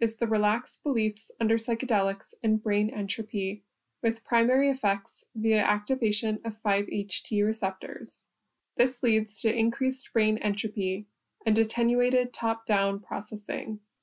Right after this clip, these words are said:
It is also associated with improved emotional regulation, feelings of self-transcendence, well-being,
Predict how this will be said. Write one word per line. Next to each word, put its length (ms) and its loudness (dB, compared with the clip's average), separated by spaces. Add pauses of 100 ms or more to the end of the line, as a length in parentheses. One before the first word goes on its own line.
(320)
It 80 2
is 120 6
also 380 2
associated 840 0
with 200 -4
improved 540 2
emotional 460 0
regulation, 840 0 (240)
feelings 400 2
of 140 0
self-transcendence, 1120 0 (120)
well-being, 680 2